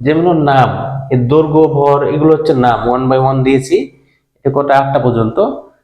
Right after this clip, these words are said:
তারপর এটা সূত্র দেখেন, হ্যাঁ, এটাকে আবার কি লিখবো, এখানে কি দ্বারা প্রকাশ করা হয়, এটার সাথেই লিখবো, দেখেন, হ্যাঁ। তারপরে একক, এটার একক আছে একটা,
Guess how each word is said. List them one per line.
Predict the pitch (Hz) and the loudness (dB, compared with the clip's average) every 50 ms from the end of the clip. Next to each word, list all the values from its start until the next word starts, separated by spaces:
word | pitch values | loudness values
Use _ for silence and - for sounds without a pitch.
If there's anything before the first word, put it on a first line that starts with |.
| _ - | _ -4
তারপর | - 131 143 151 175 | -2 -2 0 0 0
এটা | 175 170 185 | 0 0 -2
সূত্র | 180 - - - 190 185 - 175 175 151 | -4 -4 -2 -2 -2 0 2 2 2 2
দেখেন, | 143 135 135 131 113 135 | 2 0 0 0 0 0
হ্যাঁ, | 208 214 151 | 0 0 0
এটাকে | 131 131 147 156 185 180 185 | -2 -2 -2 -2 0 0 0
আবার | 180 180 180 185 - | 0 0 0 -2 -2
কি | 180 180 | -2 0
লিখবো, | 180 180 - 151 151 156 | 0 0 0 0 -2 -2
এখানে | 156 175 175 175 175 170 - - _ _ _ | 0 0 -2 -2 -2 -4 -10 -20 _ _ _
কি | - 185 | -6 0
দ্বারা | 170 190 190 190 | 2 4 4 4
প্রকাশ | 185 - 170 175 180 - - | 2 0 0 0 0 0 0
করা | - 156 147 | 0 2 2
হয়, | 143 131 127 | 2 2 0
এটার | 131 135 151 | 0 0 -2
সাথেই | 151 - 151 143 156 156 | -2 -2 -2 0 2 2
লিখবো, | 151 131 120 104 101 104 98 | 4 2 2 0 0 -2 0
দেখেন, | 104 110 - 156 214 | -2 -2 -2 -2 -2
হ্যাঁ। | 220 147 - - - _ _ _ _ _ _ _ _ _ - | -2 -2 -6 -10 -14 _ _ _ _ _ _ _ _ _ -2
তারপরে | 131 135 139 139 170 180 175 | 0 0 0 2 2 2 2
একক, | 170 - - - - - - - - - - - - _ _ - | 2 2 0 -2 0 -2 -6 -8 -8 -10 -16 -20 -20 _ _ -4
এটার | - 127 147 160 | -2 0 2 2
একক | 160 160 165 165 147 151 | 2 2 0 0 2 2
আছে | 147 143 143 131 | 0 2 0 -2
একটা, | 123 - - 170 196 233 - - - | -2 -2 -2 -2 -2 -2 -2 -6 -10